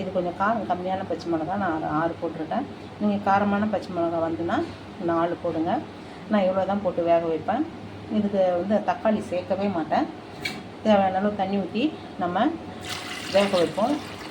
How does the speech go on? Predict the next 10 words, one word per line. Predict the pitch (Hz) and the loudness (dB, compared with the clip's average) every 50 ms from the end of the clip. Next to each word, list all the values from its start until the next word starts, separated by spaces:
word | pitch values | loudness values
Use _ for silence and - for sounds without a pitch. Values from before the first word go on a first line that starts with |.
| - - | -4 2
இது | 214 226 214 196 214 | 4 4 6 10 12
வேகிற | 220 233 254 254 254 226 208 180 180 190 | 12 12 12 10 8 6 6 6 4 2
நேரத்துல | 202 196 - 190 190 220 285 339 - - - - - - - - | 0 0 -2 2 4 4 4 4 0 -6 -12 -14 -14 -10 -2 2
நம்ம | 220 220 214 208 - | 6 6 6 6 6
கீரையை | 220 233 233 208 185 190 220 240 - | 6 6 6 6 4 4 2 2 0
சுத்தம் | 208 - - 190 | 0 -2 0 0
பண்ணி | 180 170 165 160 | 2 4 2 2
எடுத்துன்னு | 160 - 175 165 | 2 0 0 2
வந்துடலாம் | 160 156 156 156 156 156 151 156 | 2 2 2 2 2 2 2 2
ஃப்ரெண்ட்ஸ். | 175 190 247 294 - - | 2 2 2 2 0 -2